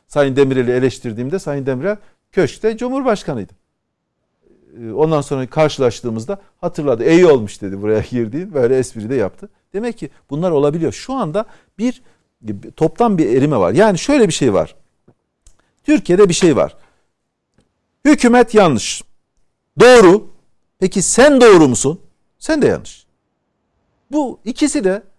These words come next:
yani tencere dibin kara, seninki benden kara. İkisi de aynı. İkisi de kendine yandaş adamlar alıyor. Sosyal yardımlar yandaşlara gidiyor. Kesinlikle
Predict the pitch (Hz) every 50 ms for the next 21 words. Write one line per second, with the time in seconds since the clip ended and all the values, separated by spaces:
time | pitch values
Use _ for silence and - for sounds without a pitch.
0 | _ _ - 196 202 196 185 170 165 - 190 196 202 196 175 180 165 156 139 123
1 | - 135 165 170 214 220 190 - - 139 131 156 190 208 202 196 190 185 180 180
2 | 175 165 156 135 _ _ _ _ - 185 170 160 143 - 170 143 131 120 123 139
3 | 156 151 - - 104 107 147 190 _ _ _ _ _ _ _ _ _ - 226 226
4 | - 233 190 - 151 135 143 120 110 98 92 - - 190 185 - 226 185 - 170
5 | 156 147 139 - 147 139 135 131 131 131 123 117 110 113 127 127 - 156 156 160
6 | 160 160 160 160 165 160 156 160 170 - _ _ _ _ _ - - 127 113 -
7 | - 127 117 110 113 107 104 98 101 101 117 139 135 110 95 82 80 82 78 -
8 | - 98 110 139 139 160 156 180 180 175 180 _ _ _ _ _ _ - 110 104
9 | - - 127 127 139 139 _ - 117 123 135